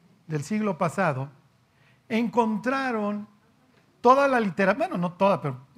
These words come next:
parte de la litura-, literatura cananita, que hablaba de que, eh, los cananitas, Nugarit, tenían un dios que se llamaba El,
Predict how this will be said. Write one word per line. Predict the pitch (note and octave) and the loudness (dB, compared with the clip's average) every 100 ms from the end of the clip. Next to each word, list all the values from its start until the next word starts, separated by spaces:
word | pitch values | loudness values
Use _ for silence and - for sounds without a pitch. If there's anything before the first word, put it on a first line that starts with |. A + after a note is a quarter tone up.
| B3+ | -12
parte | - F3 F3 | -2 -2 0
de | F3 | -2
la | D3 | -2
litura-, | C3+ B2+ E3 D#3 D3 | -2 -4 -2 -4 -4
literatura | A3 D#3+ D3 D3+ C#3 F3+ F#3 | -6 -4 -2 -4 -2 -2 -2
cananita, | F#3 G3 G#3 G3 E3 - C#3+ _ _ _ _ _ _ _ _ _ _ _ - _ _ _ - | 0 0 0 -2 -4 -4 -8 _ _ _ _ _ _ _ _ _ _ _ -20 _ _ _ -2
que | A#3+ | 2
hablaba | A3+ B3+ C4+ B3+ B3+ | 4 2 0 0 0
de | A3 G#3 | -2 -2
que, | G3+ F#3+ G3 A#3 - _ _ _ | -2 -2 -2 -8 -18 _ _ _
eh, | C4+ B3 C4+ - C4+ - _ _ - | -12 -12 -14 -20 -20 -20 _ _ -6
los | G3 - | -6 2
cananitas, | A#3 B3+ A#3+ A#3+ A#3 G#3+ G#3 - C#3+ G3 | 2 2 0 -2 2 2 2 -8 -14 -8
Nugarit, | D#3 F3 F#3 G#3+ F#3 | -6 -4 -2 -4 -2
tenían | E3 D#3 F#3 F#3+ | -4 -2 0 0
un | F#3+ | 0
dios | F#3+ F#3+ | 0 0
que | - | -4
se | |
llamaba | C3+ C#3+ D3+ - | -6 -4 -6 -6
El, | A#3 A3 A3 A3+ | -4 -4 -4 -10